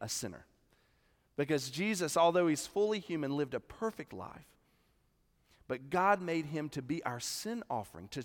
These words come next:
take our place, to trade with us, which is what we so desperately needed. And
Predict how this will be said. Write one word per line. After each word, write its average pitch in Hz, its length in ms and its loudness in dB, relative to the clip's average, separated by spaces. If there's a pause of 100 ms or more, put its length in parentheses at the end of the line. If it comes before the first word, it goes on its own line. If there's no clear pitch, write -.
(100)
take - 400 0
our 143 160 4
place, 180 640 -2 (240)
to 180 100 0
trade 196 480 0
with 139 220 -4
us, - 420 -6 (540)
which 156 180 -2
is 151 140 0
what 160 160 0
we 143 120 -2
so 143 280 0
desperately 165 840 -2
needed. 127 440 -6 (340)
And 147 180 2